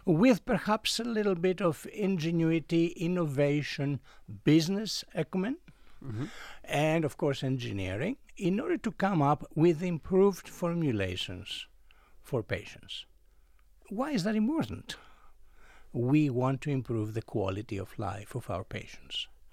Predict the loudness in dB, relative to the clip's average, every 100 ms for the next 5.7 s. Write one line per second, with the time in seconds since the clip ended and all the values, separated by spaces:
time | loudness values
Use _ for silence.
0 | -20 -20 -20 -20 -18 -18 -6 2 2 2
1 | 2 6 6 4 4 4 4 2 0 -2
2 | 0 -2 -4 -8 -8 -6 -4 -2 0 0
3 | 0 -2 0 0 0 -2 -2 -4 -4 -4
4 | -2 0 2 2 0 -2 -6 -6 -2 2
5 | 0 0 -2 -2 -4 -4 -6